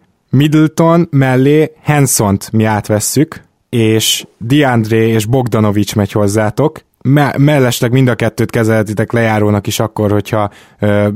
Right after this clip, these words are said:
tényleg igazán nagy tér kell, és a Clippershöz pedig menne Al Jefferson lejárója, Corey Joseph, aki majd, ö, ugye mégiscsak egy irányító kell nektek, miután el-,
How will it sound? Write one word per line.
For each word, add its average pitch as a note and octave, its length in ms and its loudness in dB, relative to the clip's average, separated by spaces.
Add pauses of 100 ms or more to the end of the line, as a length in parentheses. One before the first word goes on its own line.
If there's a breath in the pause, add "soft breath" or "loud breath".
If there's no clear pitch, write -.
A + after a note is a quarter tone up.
tényleg A2 360 0
igazán A2+ 420 0
nagy A2 180 0
tér A2+ 280 -2
kell, C3 300 0 (400 soft breath)
és A2 280 -2
a A#2 200 0
Clippershöz A#2 640 -2
pedig A2+ 240 0
menne A#2+ 380 2
Al C3+ 100 2
Jefferson A#2 560 0
lejárója, A2 640 0 (180 soft breath)
Corey A#2+ 280 0
Joseph, B2 400 0 (320 soft breath)
aki A2+ 440 -2
majd, A2 420 0
ö, A2 260 2 (280 soft breath)
ugye A2 260 0
mégiscsak A#2 380 0
egy A2+ 120 -2
irányító A2 460 0
kell A#2 220 -2
nektek, G2+ 320 -2
miután G2+ 440 -2 (240 soft breath)
el-, G#2 240 -2